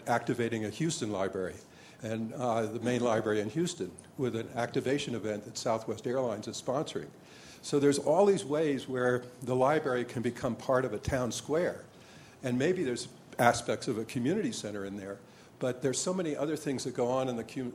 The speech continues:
cu-, in the town square that libraries could be an integral part of and a major resource for.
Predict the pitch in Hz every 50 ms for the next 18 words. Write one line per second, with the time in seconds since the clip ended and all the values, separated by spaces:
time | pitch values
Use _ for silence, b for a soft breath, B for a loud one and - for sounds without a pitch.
0 | - - - - 113 123 120 156 127 127 127 120 107 - - 139 127 117 113 -
1 | - - 151 165 170 143 110 107 101 - B B B B B B B B B -
2 | 110 123 120 117 117 - - - 123 123 123 135 151 143 143 127 120 120 120 -
3 | 135 117 - 127 123 117 123 - 156 160 160 135 110 120 110 - - 143 139 156
4 | 151 110 101 98 - - - 127 120 113 104 107 110 120 127 135 120 123 120 101
5 | 98 123 139 135 - - 101 98 85 - - - 127 131 123 90 92